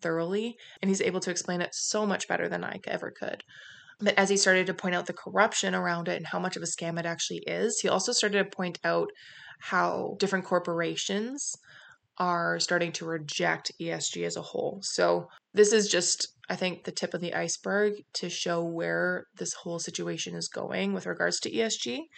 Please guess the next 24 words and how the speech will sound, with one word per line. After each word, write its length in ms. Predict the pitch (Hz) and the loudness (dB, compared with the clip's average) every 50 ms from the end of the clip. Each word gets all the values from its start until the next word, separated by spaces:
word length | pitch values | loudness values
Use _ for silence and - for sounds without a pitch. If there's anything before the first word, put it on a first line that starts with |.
| - - - - - _ _ - | -20 -20 -20 -20 -20 _ _ 2
And 240 | 196 185 180 180 | 4 4 4 4
it 120 | 202 - - | 2 2 2
makes 280 | 190 175 170 - - | 0 -2 -2 -4 -6
me 260 | - 190 185 190 196 196 | -4 -4 -4 -4 -6 -8
very, 540 | - 165 - 170 160 160 156 156 156 160 - - _ - | -6 -2 0 0 0 0 -4 -6 -10 -12 -14 -16 _ -8
very 440 | 180 165 165 165 165 170 175 - - _ _ | -8 -8 -6 -8 -10 -10 -12 -12 -16 _ _
happy. 440 | - - - - - - - - - - - _ _ | -10 -8 -8 -6 -6 -8 -10 -10 -12 -14 -18 _ _
Next 400 | 185 180 190 220 254 - - - | 0 8 10 10 10 10 6 2
up, 220 | 151 117 - - - - _ _ _ _ _ _ - - - _ - - | 2 2 2 -2 -8 -18 _ _ _ _ _ _ -20 -20 -20 _ -16 -10
California, 1080 | - - 175 190 220 254 262 - - - 175 175 180 190 190 180 165 - - - - - - - - _ | -6 2 6 8 8 8 8 6 0 -2 0 2 4 4 2 2 2 0 0 -2 -4 -10 -18 -20 -14 _
every 400 | - 190 196 190 196 220 233 233 | 2 2 2 4 6 8 8 8
conservative's 720 | 220 - 220 220 208 - 202 180 175 180 180 180 175 175 - | 6 4 0 -2 0 2 2 2 2 2 0 -2 -2 -2 -2
favorite 360 | - 170 175 170 214 220 220 | -2 -2 -2 -2 -2 -4 -4
state. 400 | - - - 180 170 156 - - - - - - - - - - - _ | -6 -4 -2 -2 -2 -2 -4 -6 -10 -14 -18 -18 -16 -16 -16 -16 -6 _
Uh, 240 | 202 190 185 185 185 180 | 2 4 4 4 2 2
there's 240 | - 196 190 190 190 | 4 4 4 6 4
a 60 | 202 | 2
federal 360 | 202 - - 220 214 240 247 226 | 4 6 8 8 10 10 8 8
judge 420 | 196 202 180 180 196 190 - - | 8 8 8 8 8 6 4 2
who 100 | 202 185 | 2 0
just 380 | 175 - 185 175 175 - - - | 2 4 4 4 4 2 -4 -6
yesterday 540 | - 180 180 185 190 - - 180 180 175 175 | -2 4 4 6 6 6 4 2 4 2 2
on 180 | 165 170 170 170 | 2 0 -2 -2
Wednesday 560 | 175 180 180 175 170 - 170 156 170 190 202 | -2 -2 -2 -2 0 0 2 2 2 2 0